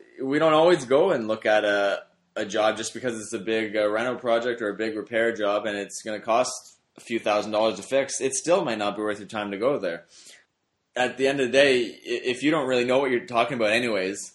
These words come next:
and you're not a, a contractor or a, someone that's gonna be able to do these renos yourself, then,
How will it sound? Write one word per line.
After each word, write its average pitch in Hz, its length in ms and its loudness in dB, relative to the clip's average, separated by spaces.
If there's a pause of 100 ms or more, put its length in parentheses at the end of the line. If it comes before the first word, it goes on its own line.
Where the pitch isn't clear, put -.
(140)
and 113 80 -8
you're 113 80 -2
not 120 240 4
a, 107 260 4 (180)
a 101 140 -6
contractor 101 640 -2
or 98 200 0
a, 95 260 0 (280)
someone 107 320 -6
that's 95 140 -12
gonna 107 160 -6
be 104 100 -2
able 101 140 -2
to 98 80 -4
do 107 140 -4
these 104 180 -4
renos 95 360 -8
yourself, 143 580 0
then, 117 340 -4